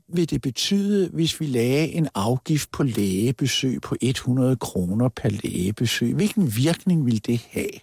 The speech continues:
Økonomisk og sundhedsmæssigt og så videre." Og så vil hun gerne have det, og det skal hun selvfølgelig have lov til som minister, kunne stille sig det spørgsmål, og få en redegørelse fra sit departement, og eventuelt fra nogen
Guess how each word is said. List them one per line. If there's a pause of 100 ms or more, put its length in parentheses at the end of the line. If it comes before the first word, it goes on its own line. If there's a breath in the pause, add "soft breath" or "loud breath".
(800)
Økonomisk
og
sundhedsmæssigt
og
så
videre." (460 loud breath)
Og
så
vil
hun
gerne
have
det,
og
det
skal
hun
selvfølgelig
have
lov
til
som
minister,
kunne
stille
sig
det
spørgsmål, (400 loud breath)
og
få
en
redegørelse
fra
sit
departement, (300 loud breath)
og
eventuelt
fra
nogen